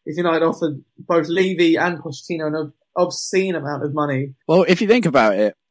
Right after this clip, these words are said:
Speaker 2: it would cost twenty million to get rid of Van Gaal early this summer,
Speaker 1: Yeah.
Speaker 2: plus a reported twenty million a year for Mourinho, which seems ridiculous given he's been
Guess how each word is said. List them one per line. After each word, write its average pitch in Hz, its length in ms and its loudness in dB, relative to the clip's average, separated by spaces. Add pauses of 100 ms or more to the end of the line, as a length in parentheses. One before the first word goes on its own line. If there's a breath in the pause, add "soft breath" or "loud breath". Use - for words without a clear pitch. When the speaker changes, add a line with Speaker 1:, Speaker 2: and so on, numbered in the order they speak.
(100)
Speaker 2:
it 139 140 2
would 147 140 4
cost - 340 -2
twenty 190 280 0
million 156 320 6
to 131 100 -8
get 123 140 0
rid 120 100 2
of 104 100 -2
Van 110 160 0
Gaal 95 360 -4 (140)
early 98 480 2
this 110 160 -4
summer, 98 340 -4 (380 loud breath)
Speaker 1:
Yeah. 139 220 -10 (180)
Speaker 2:
plus - 440 -2 (380)
a 120 120 -2
reported 151 580 -2
twenty 143 360 -2
million 113 280 0
a 113 40 0
year 113 320 2
for 95 120 -14
Mourinho, 95 540 -10
which 107 140 -12
seems 170 220 0
ridiculous 107 500 -2
given 110 200 -2
he's 101 200 -6 (220)
been 107 220 -2